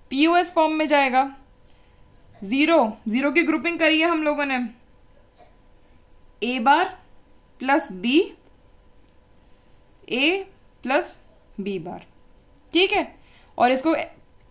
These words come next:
कैनोनिकल पीओएस फॉर्म में क्या लिखेंगे, पाई एम, क्या क्या यूज़ हुए हैं, ज़ीरो, वन, टू, थ्री, फ़ोर, फ़ाइव। ठीक है, समझ में आ गया?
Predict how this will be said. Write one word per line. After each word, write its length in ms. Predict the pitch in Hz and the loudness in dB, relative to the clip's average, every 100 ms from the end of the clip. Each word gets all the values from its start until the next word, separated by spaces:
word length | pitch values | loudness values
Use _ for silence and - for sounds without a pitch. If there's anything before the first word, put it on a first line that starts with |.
| - | -8
कैनोनिकल 460 | 247 254 262 294 302 | -2 -2 0 0 0
पीओएस 420 | 294 294 294 294 | 0 2 2 2
फॉर्म 160 | 294 | -2
में 100 | 294 294 | -2 -2
क्या 100 | 294 | -2
लिखेंगे, 500 | 294 302 294 349 415 - - - _ | 0 -2 -2 -4 -4 -12 -20 -20 _
पाई 440 | 208 220 262 233 156 _ - _ _ _ _ - _ _ _ _ | 2 2 0 -8 -10 _ -20 _ _ _ _ -20 _ _ _ _
एम, 360 | - 233 240 185 - _ _ _ - _ _ _ _ _ _ _ _ - _ _ _ - | -4 0 0 -4 -12 _ _ _ -20 _ _ _ _ _ _ _ _ -20 _ _ _ 0
क्या 100 | 247 | 0
क्या 140 | 269 | 0
यूज़ 180 | 294 302 | -2 -2
हुए 120 | 294 | -2
हैं, 120 | 330 285 | -2 -2
ज़ीरो, 440 | 233 247 277 330 | -2 -2 -2 -2
वन, 260 | 247 277 403 - - _ 277 | 0 0 -2 -8 -20 _ -4
टू, 160 | 285 | -4
थ्री, 260 | 285 320 403 480 - - - _ _ - _ _ _ - - _ _ _ | 2 4 4 2 -14 -20 -20 _ _ -20 _ _ _ -20 -20 _ _ _
फ़ोर, 200 | 247 254 | -2 -2
फ़ाइव। 320 | 254 180 165 - - - - _ - _ - - _ _ - _ _ - - - - - | 0 -4 -6 -12 -20 -20 -20 _ -20 _ -20 -20 _ _ -20 _ _ -20 -20 -20 -20 -2
ठीक 160 | 339 | 0
है, 160 | 427 349 - _ _ _ _ - | 0 -4 -10 _ _ _ _ -6
समझ 220 | 285 294 | 0 2
में 120 | 330 359 | 2 0
आ 100 | 320 | 2
गया? 220 | 359 | 0